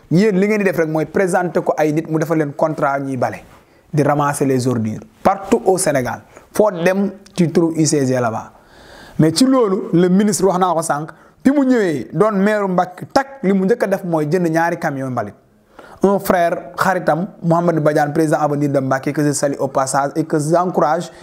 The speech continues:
njëkkati beneen oto jox ko, muy ñetti oto mbalit. Maire bi ne comme commune bi, des fois day am ay difficultés, cinq cent et quelques millions recouvrement,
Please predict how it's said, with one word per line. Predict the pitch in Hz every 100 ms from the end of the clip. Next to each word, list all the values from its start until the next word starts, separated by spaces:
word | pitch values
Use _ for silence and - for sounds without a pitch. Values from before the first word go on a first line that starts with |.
| - - -
njëkkati | 170 240 226 180
beneen | 196 214
oto | 196 185 156
jox | 160
ko, | - - - -
muy | 170
ñetti | 165 202
oto | - 175
mbalit. | 147 117 - _ _ _ - - - -
Maire | 175 254 262
bi | 233
ne | 208
comme | - 285 285 233
commune | - 262 226 175
bi, | 147 - -
des | 165 220
fois | 220 220
day | 190 196
am | 202
ay | 202
difficultés, | 156 175 190 202 147 117 - - -
cinq | - 262
cent | 254 226
et | 208
quelques | 214 185 190
millions | 185 175
recouvrement, | 175 196 214 170 156 139 147